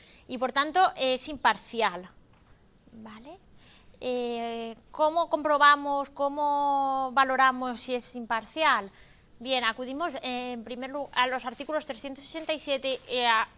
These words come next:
a los artículos trescientos sesenta y siete y trescientos setenta y siete. Son dos procedimientos que buscan eh, comprobar que el, el ter-, el testigo no tiene interés de parte, ¿de acuerdo? El trescientos sesenta y siete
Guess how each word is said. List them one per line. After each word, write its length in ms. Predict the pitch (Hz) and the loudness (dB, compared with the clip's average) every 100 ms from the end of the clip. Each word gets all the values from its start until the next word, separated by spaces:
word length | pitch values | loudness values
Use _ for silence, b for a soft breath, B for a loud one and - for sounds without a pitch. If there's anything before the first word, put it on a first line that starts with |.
| - | -10
a 160 | - 247 | -2 0
los 240 | 247 240 | 0 -2
artículos 400 | 247 233 277 294 | -2 -6 -8 -10
trescientos 340 | 285 247 262 254 | -12 -16 -14 -12
sesenta 240 | 262 262 | -12 -10
y 60 | 262 | -8
siete 260 | 302 294 | -8 -8
y 40 | 247 | -8
trescientos 420 | 247 226 247 247 | -10 -10 -10 -10
setenta 320 | 247 240 226 | -10 -10 -10
y 80 | 220 | -10
siete. 360 | - 202 208 - B B | -8 -10 -10 -14 B B
Son 140 | - | -6
dos 120 | 285 294 | -4 -2
procedimientos 920 | 294 285 269 269 294 311 294 320 - B B B B | -4 -6 -6 -4 -4 -2 0 0 0 B B B B
que 240 | - 240 226 | 2 4 2
buscan 580 | 269 - - 294 320 - B B B - - - - - - - | -2 -2 6 6 6 -4 B B B -20 -20 -20 -20 -20 -12 -2
eh, 220 | 247 233 | 2 2
comprobar 460 | 226 226 233 240 254 | 2 0 8 8 10
que 240 | 269 247 | 8 8
el, 480 | 226 226 220 220 208 208 208 | 8 4 4 2 2 4 2
el 500 | - 226 208 196 196 | 0 -2 -2 -4 -8
ter-, 200 | - 196 - | -6 -6 0
el 160 | 233 | 0
testigo 520 | 226 - 269 262 320 359 B | -2 -6 -4 4 4 4 B
no 100 | 247 | -2
tiene 180 | 240 226 | 0 0
interés 280 | 208 196 196 | 0 -2 -2
de 120 | 196 | 4
parte, 340 | 262 294 220 | 6 6 0
¿de 80 | 190 | -10
acuerdo? 420 | 185 226 226 349 392 - B B B | -10 -10 -6 -6 -6 -12 B B B
El 100 | 262 | -8
trescientos 420 | 269 254 320 349 | -8 -6 -8 -8
sesenta 380 | 359 339 320 302 | -8 -8 -6 -6
y 80 | 294 | -8
siete 560 | - 330 330 311 320 | -2 -2 0 0 -2